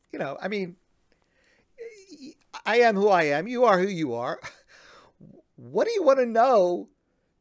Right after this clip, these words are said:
th-, when the yahrzeit of the Belzer Rebbe is?" So this man, this secular Israeli man, says to him,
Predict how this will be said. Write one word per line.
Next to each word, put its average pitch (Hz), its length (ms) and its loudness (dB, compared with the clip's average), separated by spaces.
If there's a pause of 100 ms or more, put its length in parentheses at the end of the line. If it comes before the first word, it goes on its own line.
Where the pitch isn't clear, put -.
(240)
th-, - 120 -10 (320)
when 185 380 2
the 285 60 -4
yahrzeit 247 580 0
of 147 80 -10
the 143 80 -8
Belzer 254 380 2
Rebbe 370 360 -6
is?" - 300 -20 (3000)
So 147 200 -6
this 127 200 -10
man, 180 460 -6 (100)
this 127 160 -14
secular 156 480 -8
Israeli 127 480 -8
man, 98 360 -18
says 170 360 -4
to 127 100 -14
him, 92 240 -20